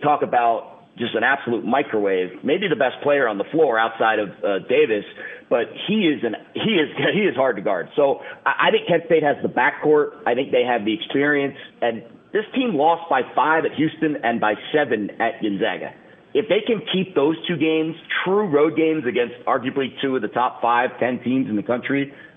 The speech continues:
within seven points, they can keep this game tonight close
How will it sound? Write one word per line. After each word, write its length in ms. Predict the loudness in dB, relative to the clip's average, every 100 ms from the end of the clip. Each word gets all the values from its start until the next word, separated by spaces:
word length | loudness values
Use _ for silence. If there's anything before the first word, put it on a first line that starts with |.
| -4
within 520 | -2 0 0 0 -2 -2
seven 300 | 0 2 0 0
points, 320 | 0 0 -4 -12 -20 -20 -4 0
they 100 | 0
can 140 | 0
keep 160 | -2 -2
this 140 | -4 -2
game 180 | -4 -2
tonight 260 | -2 -2 -4 -2
close 240 | -2 -2